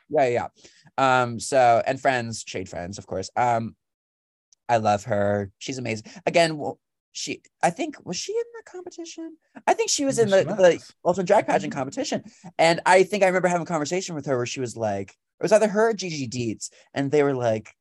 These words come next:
Speaker 1: like, "What the fuck?" Which I totally get. I totally get. I would be like, "What the fuck?" too, if, like, three of the girls, like, made a pact, sort of. Like, I'd be like, "What the fuck?" too.
Speaker 2: <laughs>
Speaker 1: Um, but I love Amanda. She's one of my dear sisters. I, during the pandemic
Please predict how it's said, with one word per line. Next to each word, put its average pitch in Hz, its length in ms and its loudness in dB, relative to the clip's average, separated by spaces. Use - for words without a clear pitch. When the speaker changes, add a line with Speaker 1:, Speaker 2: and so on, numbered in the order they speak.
Speaker 1:
like, 113 160 -8
"What 120 120 -8
the 110 80 -12
fuck?" - 420 -6
Which 185 300 2
I 208 100 6
totally 233 460 2
get. 208 420 6
I 208 140 4
totally 185 420 -4
get. 196 280 2
I 170 100 4
would 202 120 -2
be 175 320 -8
like, 135 180 -2
"What 143 100 -4
the 143 60 -8
fuck?" 127 180 0
too, 147 200 -4
if, 110 160 -4
like, 104 280 -4
three 147 140 2
of 123 40 -2
the 120 60 0
girls, 110 420 2
like, 113 140 -8
made 104 160 -8
a - 40 -10
pact, 98 500 -10
sort 131 240 -4
of. 135 180 2
Like, 117 160 -4
I'd 117 100 -2
be 117 60 -6
like, 110 140 -2
"What 104 240 -10
the 107 40 -14
fuck?" 92 240 -6
too. - 220 -6
Speaker 2:
<laughs> - 420 0
Speaker 1:
Um, 123 600 4
but 135 400 8
I 143 60 2
love 147 180 2
Amanda. 127 680 -2
She's - 420 -14
one 127 120 -4
of 127 40 -8
my 131 80 -6
dear 123 180 -6
sisters. 110 520 -6
I, 135 240 6
during 151 220 0
the 151 60 -8
pandemic 127 600 -2